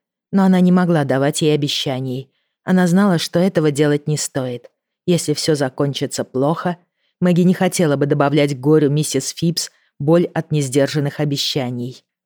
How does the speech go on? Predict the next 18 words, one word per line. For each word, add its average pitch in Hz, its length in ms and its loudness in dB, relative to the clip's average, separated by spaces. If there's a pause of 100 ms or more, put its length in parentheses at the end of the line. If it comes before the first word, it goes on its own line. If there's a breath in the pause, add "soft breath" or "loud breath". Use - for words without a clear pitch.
(240)
Она 165 260 2
знала, 147 400 0
что - 220 -4
это 135 240 0
делает 139 380 0
с - 60 -14
человеком. 135 800 -4 (380 loud breath)
Это 202 200 0
сломало 202 400 2
ее 185 260 4
собственную 175 600 0
мать, 151 380 -2 (240)
духовно 165 540 2
и - 20 0
физически. 139 840 -4 (340 loud breath)
Когда-то 196 400 2
энергичная, 175 680 2
жизнерадостная, 160 1040 0